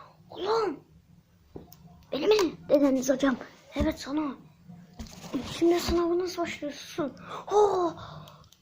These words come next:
Em, ben bunu bekliyordum yani. Sınavı bekliyordum hocam. Hadi. Bir tane sınav verin, sınav. Ben sınav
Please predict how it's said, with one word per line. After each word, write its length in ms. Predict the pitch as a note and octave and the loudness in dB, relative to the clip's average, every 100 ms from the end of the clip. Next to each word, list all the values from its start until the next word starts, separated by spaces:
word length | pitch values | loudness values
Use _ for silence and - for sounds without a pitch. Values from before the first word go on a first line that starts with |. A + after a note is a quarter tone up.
| - | 2
Em, 400 | D#4 E4 D#4+ D#4 | 6 6 6 4
ben 420 | E4+ E4+ - C#4 | 4 4 2 0
bunu 240 | D4 D#4 C#4+ | 4 6 6
bekliyordum 500 | D4 - B3 B3+ B3 | 4 2 -2 0 -2
yani. 280 | A#3 A3+ A3+ | -4 -6 -4
Sınavı 460 | - C4+ C#4 C4+ | 0 2 2 2
bekliyordum 540 | C4 B3+ - G#3+ G#3 A#3 | 0 -2 -2 -4 -2 0
hocam. 280 | C4+ G3+ - - - - - - - - - | 2 2 2 4 6 12 12 12 6 -10 4
Hadi. 360 | C#4 - - - - | 6 6 4 -2 0
Bir 320 | - - - | 2 2 2
tane 260 | C#4 C4 C4+ | 6 6 8
sınav 240 | B3+ C4 | 6 8
verin, 400 | B3+ - A3 G#3+ | 6 6 4 4
sınav. 320 | - - A#3 G#3+ - - - - - - - - - | 4 4 4 2 0 0 0 -2 -4 -2 -4 -4 0
Ben 100 | A#3 | 2
sınav 380 | A#3+ - A#3 C4+ | 2 2 6 6